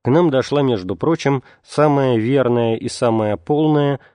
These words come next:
формула христианской монархической идеи. "Земля правится Божиим милосердием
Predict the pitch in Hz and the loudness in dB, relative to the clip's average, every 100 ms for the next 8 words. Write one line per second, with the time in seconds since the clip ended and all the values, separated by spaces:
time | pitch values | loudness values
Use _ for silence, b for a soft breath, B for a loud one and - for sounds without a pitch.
0 | b - 151 151 143 143 139 - - - | b -4 0 2 2 4 2 -2 -6 -4
1 | 113 - 120 135 151 - 139 131 127 120 | -4 -2 0 0 0 -2 -2 0 2 0
2 | - 131 123 117 - 123 127 127 113 87 | -2 -6 -6 -8 -4 -4 -2 -2 -2 -2
3 | 73 73 - _ _ _ _ _ _ _ | -6 -12 -20 _ _ _ _ _ _ _
4 | _ _ _ _ _ _ _ _ 101 98 | _ _ _ _ _ _ _ _ -8 -2
5 | 107 104 123 170 160 - 151 147 139 - | 0 2 2 0 0 0 2 0 -2 -4
6 | 131 117 135 120 131 131 127 127 131 - | -4 0 0 2 0 2 0 0 -2 -4
7 | - 131 98 85 82 76 | -4 -2 -2 -4 -6 -8